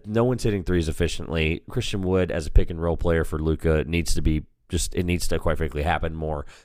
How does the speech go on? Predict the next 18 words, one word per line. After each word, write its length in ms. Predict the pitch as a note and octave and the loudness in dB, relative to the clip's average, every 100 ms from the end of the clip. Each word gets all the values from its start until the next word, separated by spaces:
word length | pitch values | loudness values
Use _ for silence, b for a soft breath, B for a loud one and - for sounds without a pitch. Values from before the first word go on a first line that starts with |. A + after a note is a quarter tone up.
| B | B
Um, 220 | C2+ C2 | -10 -10
it's 160 | - - | -6 0
starting 260 | E2 D2+ | 0 0
to 60 | D2 | -2
happen 260 | D2+ - D2 | -2 0 0
more 160 | D2 | 0
and 80 | D2 | -4
more 180 | C#2+ C2+ | -2 -2
every 180 | C2+ C#2 | -2 -4
single 300 | - C2+ C2+ | -4 -4 -4
game. 300 | D#2 E2 D#2 | 0 0 0
Jason 280 | D#2 - - | -2 0 0
Kidd's 180 | D2 | -2
starting 220 | - D2 C2+ | -4 -6 -6
to 60 | |
figure 220 | D2 C#2 | -6 -4
that 120 | C2+ D2 | -2 2
out. 260 | D2+ C#2+ | 2 0